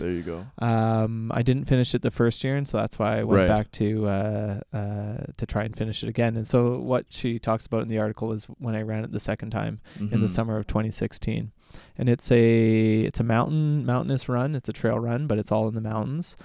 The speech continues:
Speaker 2: It's, uh, seventy kilometers in length,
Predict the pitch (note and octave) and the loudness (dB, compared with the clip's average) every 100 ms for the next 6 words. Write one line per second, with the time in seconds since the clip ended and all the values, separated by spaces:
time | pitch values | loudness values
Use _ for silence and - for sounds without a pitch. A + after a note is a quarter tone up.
0 | - - _ - A#2 - - - G#2+ G#2+ | -20 -20 _ -2 -2 -2 -2 2 4 4
1 | G#2+ G#2 G#2+ - - - A2+ A#2+ A#2 - | 4 2 0 -2 -6 -2 -2 0 -4 -2
2 | A2 A#2 A#2 A2+ A#2 A#2 D3 G3+ - | -2 -2 -2 -2 -2 -2 -2 -4 -10